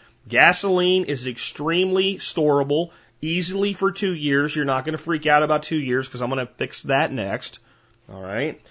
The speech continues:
I'd like you to do this once a month for a minimum of a year.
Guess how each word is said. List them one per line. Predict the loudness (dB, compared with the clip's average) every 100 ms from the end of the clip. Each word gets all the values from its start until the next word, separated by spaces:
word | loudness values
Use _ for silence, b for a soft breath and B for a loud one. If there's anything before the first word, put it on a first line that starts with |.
| b b
I'd | 0 2
like | 6 6 6 2
you |
to | 2
do | 4 4
this | 2 0
once | -2 0
a |
month | 0 0
for | 0 0
a |
minimum | 2 2 2 2 2
of | 2
a |
year. | 2 4 4 2